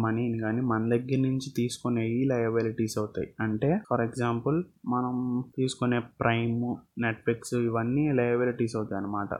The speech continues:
మనకి. ఎలా అంటే మనకి టైమ్ వేస్ట్ వాటి వల్ల మనకు కూడా తెలుసు, అంటే వాటి అవి చూడటం వల్ల మనకి ఏం వచ్చేది ఉండదు, పెట్టేది ఉండదు, కానీ మనం చాలా టైమ్ వేస్ట్ చేస్తాం. పైగా Netflix అయితే మినిమం నెలకే టూ హండ్రెడ్ అవుతుంది. And ప్రైమ్ వచ్చి ఇయర్లీ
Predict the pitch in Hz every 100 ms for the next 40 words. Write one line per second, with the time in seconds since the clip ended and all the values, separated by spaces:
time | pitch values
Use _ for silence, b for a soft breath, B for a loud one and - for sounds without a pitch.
0 | - 113 107 - - 117 123 123 123 139
1 | 165 135 117 113 120 110 113 127 131 127
2 | - - - - 117 110 110 - - 113
3 | 123 - 127 123 117 117 113 117 120 113
4 | 113 95 110 113 120 117 117 131 131 135
5 | 135 123 117 117 123 123 117 123 123 123
6 | 123 123 120 117 117 117 113 117 117 143
7 | 131 117 113 120 113 117 113 117 120 -
8 | 120 127 - 147 - 127 123 127 143 147
9 | 131 123 - 131 - 131 127 147 139 127
10 | 127 135 143 143 135 123 117 113 113 120
11 | 131 139 143 - 123 123 123 120 120 117
12 | 113 110 110 113 139 170 - 117 117 127
13 | 120 127 131 127 - 143 156 143 127 127
14 | 127